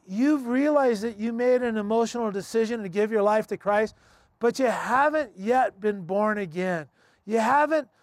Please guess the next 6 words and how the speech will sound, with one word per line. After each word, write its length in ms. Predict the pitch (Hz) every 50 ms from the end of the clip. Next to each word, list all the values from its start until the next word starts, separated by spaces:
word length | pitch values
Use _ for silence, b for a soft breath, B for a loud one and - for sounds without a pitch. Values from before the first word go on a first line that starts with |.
| _ _ _
yet 280 | 180 185 240 269 277 269
experienced 720 | 269 220 - - - - 220 233 247 247 240 208 - - -
regeneration 1120 | 180 175 208 226 220 170 208 220 220 220 220 208 190 185 190 196 208 214 208 - 208 196 180
in 140 | 175 170
your 160 | 170 170 165 160
heart. 580 | 151 - - 180 180 180 180 170 151 139 -